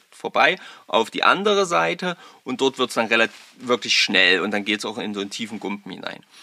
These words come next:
Und ja, dann stand ich halt dort noch ein bisschen, es war schon klar, okay, ist nicht mehr viel Zeit, ich musste dann lo-, wir mussten dann wieder los. Und, ähm,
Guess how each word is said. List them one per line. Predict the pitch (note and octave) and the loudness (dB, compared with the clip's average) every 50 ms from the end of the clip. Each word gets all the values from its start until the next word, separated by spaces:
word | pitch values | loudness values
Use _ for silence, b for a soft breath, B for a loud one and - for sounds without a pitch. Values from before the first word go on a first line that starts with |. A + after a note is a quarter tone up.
| B B B B B B B B B B B B B B B B B B B B B B B B _ _ _ | B B B B B B B B B B B B B B B B B B B B B B B B _ _ _
Und | - D#3+ D3 C#3+ C3+ C3+ C#3 C3 B B B B B B B B B B B _ _ _ _ _ _ _ _ _ - | 6 8 8 8 8 4 2 0 B B B B B B B B B B B _ _ _ _ _ _ _ _ _ -4
ja, | A#2 A#2+ C3+ D3 | 0 2 4 4
dann | C#3 B2 A#2+ A#2 G2+ - - - | 4 4 2 0 -4 -8 -10 -10
stand | - - A#2+ A2+ C3 C3 | -2 2 2 2 2 2
ich | - - | 2 2
halt | G2 G2 - | 0 2 2
dort | D#3 F#3+ | 0 2
noch | G#3+ G3 | 2 0
ein | E3+ D#3 | 0 0
bisschen, | D#3+ D#3+ - C#3+ A#2+ | -4 -2 -2 -2 -2
es | A2+ - | 0 2
war | A#2+ A#2 B2 | 2 2 2
schon | - G#2 - | 2 -2 0
klar, | C3+ D#3 D#3+ | 2 2 2
okay, | C3 - B2+ A#2 | 2 2 2 2
ist | A2+ - | 2 2
nicht | A#2+ A2+ A2+ | -2 -4 0
mehr | G2+ G2 | 0 -2
viel | - - A#2 - | -2 -2 -10 -2
Zeit, | - D#3+ F#3 F#3+ | 0 0 0 0
ich | D3+ C3 | -2 -4
musste | B2+ B2 - - | -4 -4 -4 -2
dann | A2+ G2 F#2 | -2 -2 0
lo-, | G2 C3 D#3 D#3+ A2 A#2 | 2 0 0 0 -2 -2
wir | A#2+ A2+ | -2 -2
mussten | A#2 A#2+ - - A2 | -2 -2 -4 -2 -4
dann | G2 G2+ | -2 -2
wieder | G#2 F#2 F#2 F#2 | 0 0 0 0
los. | G2+ B2+ D#3 D3+ - b b b b b b b | 0 0 -2 -4 -6 b b b b b b b
Und, | - B2 A#2+ A#2 A#2 A#2+ | 6 8 8 8 6 6
ähm, | A2+ A2+ A2+ | 4 2 2